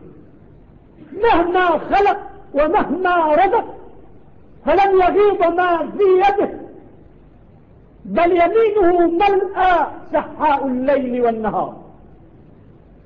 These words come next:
يتتابع خيره على عباده ويرزقهم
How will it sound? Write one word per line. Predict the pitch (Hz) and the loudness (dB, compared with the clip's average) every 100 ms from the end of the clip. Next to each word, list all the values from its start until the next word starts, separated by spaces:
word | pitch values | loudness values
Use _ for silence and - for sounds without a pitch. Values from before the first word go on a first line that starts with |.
| - - | -20 -2
يتتابع | 285 302 302 339 359 339 339 302 | 0 2 2 2 2 2 0 0
خيره | - 381 392 392 339 403 | 0 0 2 2 2 0
على | 359 370 330 | 0 0 0
عباده | 359 359 370 220 185 - - - - - - - - - - - - - | -2 0 0 0 -4 -10 -20 -20 -20 -20 -20 -20 -20 -20 -20 -20 -20 -2
ويرزقهم | 294 415 440 311 240 453 - 427 427 - - | 0 2 0 -2 0 0 2 0 0 -2 -6